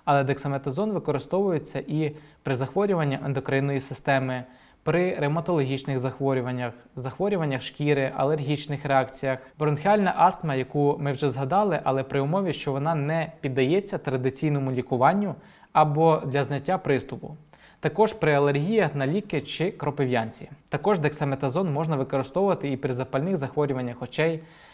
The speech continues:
гематологічних захворюваннях, е, дихальних шляхів, набряку мозку та навіть, е, шоку. І справді, у дексаметазона дуже широкий спектр застосування,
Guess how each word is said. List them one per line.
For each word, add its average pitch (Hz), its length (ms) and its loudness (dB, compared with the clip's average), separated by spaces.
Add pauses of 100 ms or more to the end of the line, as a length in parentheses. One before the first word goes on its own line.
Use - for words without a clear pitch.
(120)
гематологічних 151 760 2
захворюваннях, 135 1080 0
е, 127 240 -4
дихальних 147 500 -2
шляхів, 135 460 -4 (300)
набряку 156 460 2
мозку 147 380 -2
та 135 120 -4
навіть, 147 560 -2
е, 135 200 -2
шоку. - 420 -2 (380)
І 147 60 -4
справді, 143 420 2
у 123 80 0
дексаметазона 131 720 -2
дуже 170 300 0
широкий 156 380 -2
спектр 165 420 -4
застосування, 127 760 -4